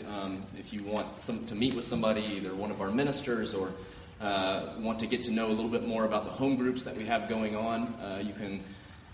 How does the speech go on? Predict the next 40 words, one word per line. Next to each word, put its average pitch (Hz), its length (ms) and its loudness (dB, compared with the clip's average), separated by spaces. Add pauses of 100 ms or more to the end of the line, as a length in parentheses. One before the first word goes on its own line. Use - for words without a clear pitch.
(180)
look 175 180 4
for 165 120 4
the 147 200 2
email 160 280 6
addresses 143 580 4
on 127 260 0
our 117 140 4
website. 139 800 6
Um, 117 220 0
there 110 100 2
are 107 60 0
a - 20 -4
couple 117 220 -2
boxes 110 500 4
to - 120 -8
check 110 280 2
out 110 160 2
there 107 100 2
if 107 120 -2
you 107 80 -4
want 101 160 -2
to 101 40 -4
meet 107 160 -2
with 104 140 -4
folks, 98 320 0
but - 280 -4
please, - 500 -2
uh, 90 360 -6 (220)
look 104 240 -2
there 98 220 4
for 92 160 -4
that 98 220 0
information, 95 680 -4 (160)
and 87 300 -4
hopefully 101 280 -6
we'll 90 120 -6
connect 92 320 -6
with 92 180 -8
you 90 80 -2
soon. 98 400 0